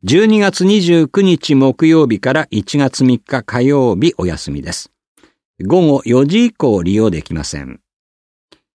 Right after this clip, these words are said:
城山公園のテニスコート。十二月二十九日木曜日から一月三日火曜日お休みです。午後三時以降利用できません。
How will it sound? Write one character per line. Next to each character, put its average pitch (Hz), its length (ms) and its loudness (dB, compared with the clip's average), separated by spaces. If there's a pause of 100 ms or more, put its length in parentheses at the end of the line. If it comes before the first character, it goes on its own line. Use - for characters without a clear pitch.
(320)
城 135 340 0
山 226 260 0
公 226 260 0
園 131 180 2
の 156 100 0
テ - 160 -4
ニ 123 140 2
ス - 120 -10
コ 92 240 -4
ー - 120 -16
ト。 - 140 -12 (340)
十 123 220 0
二 160 120 2
月 147 260 0
二 160 160 2
十 147 260 0
九 - 120 -2
日 151 280 0
木 123 300 0
曜 135 180 2
日 101 120 -4
か 135 120 -4
ら 156 160 -2
一 107 240 -4
月 123 260 0
三 113 140 0
日 107 220 -6
火 113 180 -4
曜 151 180 2
日 90 140 -2
お 82 80 -8
休 - 240 -8
み 73 100 -8
で 71 80 -10
す。 - 220 -14 (440)
午 202 180 2
後 147 140 0
三 214 380 2
時 233 120 2
以 220 40 -2
降 196 220 0
利 104 100 0
用 95 140 -2
で 80 100 -8
き - 140 -12
ま 76 80 -10
せ 73 160 -12
ん。 65 180 -14